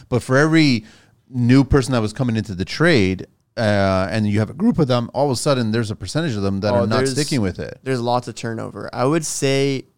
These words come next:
Speaker 2: over fifty percent.
Speaker 1: That much, huh?
Speaker 2: I'd say over fifty percent. There was a lot of guys, uh, that we hired and let go, like, within six months.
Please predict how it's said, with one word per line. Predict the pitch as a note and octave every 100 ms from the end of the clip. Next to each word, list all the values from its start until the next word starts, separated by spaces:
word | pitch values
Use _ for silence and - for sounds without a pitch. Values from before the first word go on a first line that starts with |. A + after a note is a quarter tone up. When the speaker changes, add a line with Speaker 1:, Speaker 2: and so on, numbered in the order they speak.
| _ _ _ _ -
Speaker 2:
over | B2+ B2+
fifty | B2 - A#2 -
percent. | - G2+ - - - _
Speaker 1:
That | G2+ G#2+
much, | G#2 G#2+ -
huh? | F2+
Speaker 2:
I'd | A2+ D#3+
say | C3+
over | B2+ B2+
fifty | - B2 -
percent. | - A#2 B2 - _ - _ _ -
There | C3+ F3
was | G3 F3 -
a | C#3
lot | C3+ C3 D3+
of | C3
guys, | B2 A#2+ A#2+ B2 B2 - - - _ _ -
uh, | A#2 A2+ A2 G#2 G2+ - -
that | A2
we | B2
hired | F#2+ - A2+ B2 D3+ E3
and | B2+ A#2 -
let | - A#2+ G#2+ A2+
go, | G#2 F#2+ F2 - -
like, | F#3 - - _ _ F3
within | A#2+ - A#2+ A2 G2+ -
six | - A#2+ -
months. | - - -